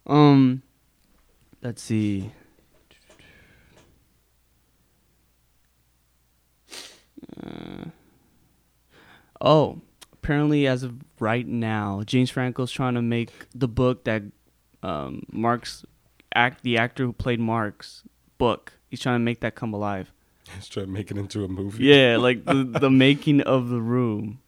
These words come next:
Speaker 2: Oh, the, I would watch that.
Speaker 1: I would hella
Speaker 2: The,
Speaker 1: watch
Speaker 2: I
Speaker 1: that.
Speaker 2: would just watch, like, a straight up, like, B T S on the behind the scenes on the set of The Room. That
Speaker 1: Heck
Speaker 2: would,
Speaker 1: yeah.
Speaker 2: just to see, like, what they were doing.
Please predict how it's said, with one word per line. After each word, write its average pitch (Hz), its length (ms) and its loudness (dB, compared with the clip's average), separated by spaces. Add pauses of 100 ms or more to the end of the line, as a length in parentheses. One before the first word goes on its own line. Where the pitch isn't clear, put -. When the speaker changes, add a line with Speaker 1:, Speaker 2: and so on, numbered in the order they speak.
(200)
Speaker 2:
Oh, 98 180 -14
the, 92 180 -6
I 113 140 -2
would 117 200 -4
watch 92 360 -8
that. 87 340 -8
Speaker 1:
I 123 140 4
would 113 180 0
hella 98 220 -6
Speaker 2:
The, 78 60 -10
Speaker 1:
watch 50 280 -12
Speaker 2:
I 117 100 -6
Speaker 1:
that. 147 80 -4
Speaker 2:
would 143 140 -6
just 104 340 -8
watch, 95 340 -8
like, 98 220 -8
a 95 60 -12
straight 98 380 -8
up, 95 240 -8 (260)
like, 95 340 -10
B 104 180 -6
T 101 260 -8
S 110 280 -6
on 92 200 -6
the 87 80 -10
behind 98 400 -6
the 95 60 -8
scenes 107 380 -8
on 98 160 -6
the 95 80 -8
set 117 300 -6
of 101 80 -8
The 90 80 -10
Room. 90 320 -10
That 98 120 -4
Speaker 1:
Heck 131 200 2
Speaker 2:
would, - 100 -14
Speaker 1:
yeah. 113 380 -6
Speaker 2:
just 107 260 -8
to 110 100 -8
see, 110 260 -6
like, 101 280 -6 (140)
what 95 320 -10 (300)
they 98 120 -4
were 95 200 -6
doing. 87 600 -8